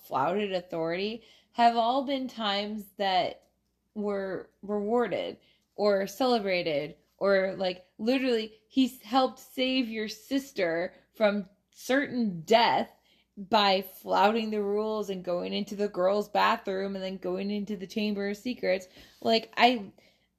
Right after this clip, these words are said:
I mean, what flouting did he do in his first year other than just going after the stone and then, like, sneaking out that one time to be <laughs> the second for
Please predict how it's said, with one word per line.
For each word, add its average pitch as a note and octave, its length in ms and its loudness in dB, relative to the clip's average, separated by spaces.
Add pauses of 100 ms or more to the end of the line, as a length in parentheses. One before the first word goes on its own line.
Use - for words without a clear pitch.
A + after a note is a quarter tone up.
(100)
I B3+ 80 4
mean, C4 160 0
what C4+ 200 2
flouting C4 380 2
did A#3+ 160 -2
he A#3+ 100 2
do A3 200 -2
in G#3+ 100 -4
his G#3 140 -6
first A3 260 -6
year F3+ 160 0
other F3+ 240 4
than F#3 160 0
just F3+ 220 -10
going F3+ 260 -2
after F3 260 -2
the E3+ 100 -2
stone F3 500 -2
and E3+ 120 -6
then, E3+ 160 -4
like, D#3+ 220 -2 (100)
sneaking F#3 460 -8
out E3+ 200 -2
that D3+ 140 0
one E3 160 0
time E3 380 -4
to D#3+ 300 0 (580)
be - 360 0
<laughs> - 80 -20
the G#3 60 -4
second F#3+ 600 -4
for F3 140 0